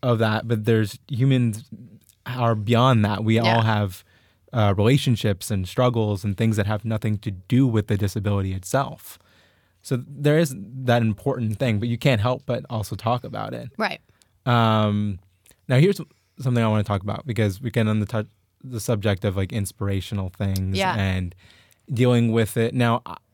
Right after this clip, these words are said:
Speaker 1: I know as a male disabled career performer,
Speaker 2: Yeah.
Speaker 1: there's a very different world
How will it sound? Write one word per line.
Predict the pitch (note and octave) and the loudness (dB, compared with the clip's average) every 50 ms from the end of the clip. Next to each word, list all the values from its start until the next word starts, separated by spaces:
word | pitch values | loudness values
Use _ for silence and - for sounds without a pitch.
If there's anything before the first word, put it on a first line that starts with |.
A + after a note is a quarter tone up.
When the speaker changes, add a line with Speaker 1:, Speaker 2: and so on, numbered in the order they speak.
| _ _ _ _ _ _ - | _ _ _ _ _ _ 0
Speaker 1:
I | C3+ C#3+ | 2 4
know | D3+ D#3 C#3+ | 4 6 4
as | C3+ A#2+ | 4 4
a | A#2+ A2 | 4 4
male | G#2 G#2 G#2+ A2 A2 A2 A2 A2+ B2 B2+ | 4 4 2 4 4 4 4 2 0 0
disabled | A#2 C3+ C3+ - C#3 C3+ C3 C#3 C#3 C3+ B2 - - _ _ _ _ _ _ _ _ _ _ _ _ _ _ _ _ _ _ _ _ | -2 -4 -4 -2 -2 -2 -2 -2 -4 -4 -6 -10 -16 _ _ _ _ _ _ _ _ _ _ _ _ _ _ _ _ _ _ _ _
career | - - - - A2+ A2+ A#2+ B2 A#2+ A#2+ A#2+ A#2+ A2+ A#2 - - _ _ _ _ _ _ | -20 -16 -8 -4 0 2 4 4 6 6 4 4 2 -2 -6 -16 _ _ _ _ _ _
performer, | A#2+ G2+ - C3 C3 C3+ C3+ C3+ C3+ C3 B2+ A#2+ | -10 -4 0 2 2 4 4 4 4 4 4 2
Speaker 2:
Yeah. | A3 A3+ A3 G3+ F3 - _ _ _ | 2 0 0 0 -4 -8 _ _ _
Speaker 1:
there's | - A#2+ B2 A2+ | 2 4 4 6
a | A#2+ | 4
very | G#2+ G#2 G2+ G2+ A2+ A#2 A#2 A#2 A#2 A#2 A2+ | 2 2 2 2 4 6 6 6 6 4 4
different | A2 A2 - - A#2 A2+ G#2+ | 2 0 0 0 -2 -2 0
world | G2+ G2+ G2+ G2+ G2 F#2+ G2 F#2 | 0 0 0 0 -2 -4 -6 -8